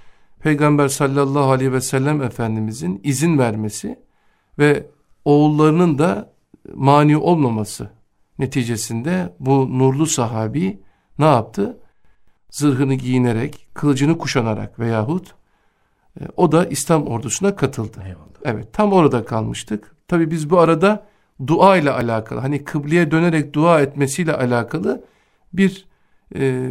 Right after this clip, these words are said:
Speaker 1: malumat vermiştik. Dua nasıl yapılır? Duanın kıblesi semadır şeklinde de bir izahatta, e, bulunmuştuk. Şimdi istiyorsanız tekrar biz, e, kaldığımız yerden devam edelim.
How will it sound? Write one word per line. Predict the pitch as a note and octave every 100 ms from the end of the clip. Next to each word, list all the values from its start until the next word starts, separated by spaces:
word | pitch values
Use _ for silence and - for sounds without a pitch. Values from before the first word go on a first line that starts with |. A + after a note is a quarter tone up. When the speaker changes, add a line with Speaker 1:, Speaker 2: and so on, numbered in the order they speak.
| B2+
Speaker 1:
malumat | C#3+ F3 F#3 F#3 F3 D#3
vermiştik. | A#2 G#2 G#2 - D3+ D3
Dua | B2+ C#3 C#3+ C3+ B2 C#3
nasıl | C#3 C3
yapılır? | A#2+ A2+ B2+ F3+ - - _ -
Duanın | C3+ C#3 D3 D3+ D#3
kıblesi | - C3+ C3+ C3 G3
semadır | - C3+ C#3 C#3+ C#3 - - - - _ _
şeklinde | - C3+ C3+ A#2 A#2+
de | F#3+ F#3
bir | F#3+ -
izahatta, | E3 D3+ D#3 C#3+ C#3 D3 A2+ - _ _ _ _ -
e, | A#2+ A#2
bulunmuştuk. | A#2+ A#2 A2+ - G#3+ G#3 - _ -
Şimdi | G#3+ F#3+
istiyorsanız | E3+ - F#3 E3 F3+ -
tekrar | G3+ G3+ F3 F#3+
biz, | F3 E3+ -
e, | - - -
kaldığımız | F3 F3 D3+ C#3+ A#2+ A#2+
yerden | B2 F#3+ F3
devam | B2+ A2 G#2
edelim. | G#2 G2+ -